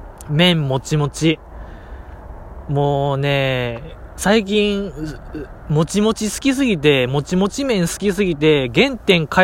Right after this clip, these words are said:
ってうどん食う、めっちゃ食うみたいな、そんな状況に陥ってるんで、すごいね、もちもち麺、ちょっとだからね、福岡とかの、細細、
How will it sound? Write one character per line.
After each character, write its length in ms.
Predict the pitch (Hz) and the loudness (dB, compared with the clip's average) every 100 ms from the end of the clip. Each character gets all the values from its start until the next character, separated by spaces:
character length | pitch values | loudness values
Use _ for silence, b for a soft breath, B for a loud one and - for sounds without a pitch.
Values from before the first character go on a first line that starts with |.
| 160 | 4
っ 40 | |
て 260 | - 143 143 | 4 2 4
う 160 | 185 | 6
ど 180 | 208 240 | 6 4
ん 40 | 233 | 2
食 400 | - 165 160 160 | 0 2 4 2
う、 60 | - | 0
め 120 | 160 | 0
っ 60 | - | 2
ち 80 | - | 2
ゃ 20 | |
食 200 | 190 156 | 2 2
う 40 | 147 | 0
み 100 | 127 | 2
た 120 | 120 | 0
い 40 | 117 | 2
な、 200 | 113 - B B B B B | 0 -2 B B B B B
そ 200 | - - | -6 -2
ん 200 | 202 196 | 0 2
な 100 | 196 | 2
状 160 | 180 180 | 2 2
況 160 | 170 175 | 2 2
に 60 | |
陥 240 | 170 156 170 | 2 2 0
っ 60 | |
て 140 | 165 160 | 2 2
る 120 | 151 | 2
ん 100 | 120 | 2
で、 420 | 117 113 110 104 B B | 2 2 0 -4 B B
す 220 | - - | -10 -4
ご 260 | 175 247 240 | 0 4 4
い 80 | 160 | 2
ね、 280 | 131 123 120 | 0 0 0
も 180 | 131 | 0
ち 200 | 127 175 | 0 0
も 140 | 175 180 | 0 0
ち 200 | - 269 | -2 0
麺、 300 | 214 139 131 B B B B B B - - - - - - - - | 2 0 -6 B B B B B B -18 -18 -18 -18 -18 -16 -16 -12
ち 120 | - - | -10 -10
ょ 20 | |
っ 60 | - | -2
と 120 | 175 | 2
だ 100 | 175 | 2
か 100 | 175 | 2
ら 100 | 160 | 2
ね、 160 | 151 | -2
福 420 | 135 - - - 269 | -6 -10 -8 0 2
岡 560 | 208 - - 180 165 | 2 -2 -2 4 4
と 140 | - 143 | 2 0
か 180 | 147 131 | 2 2
の、 380 | 127 120 110 - B B B B B B - - | 0 0 -2 -10 B B B B B B -18 -16
細 320 | - 170 175 156 | -4 0 0 0
細、 440 | 170 - 160 | 0 2 2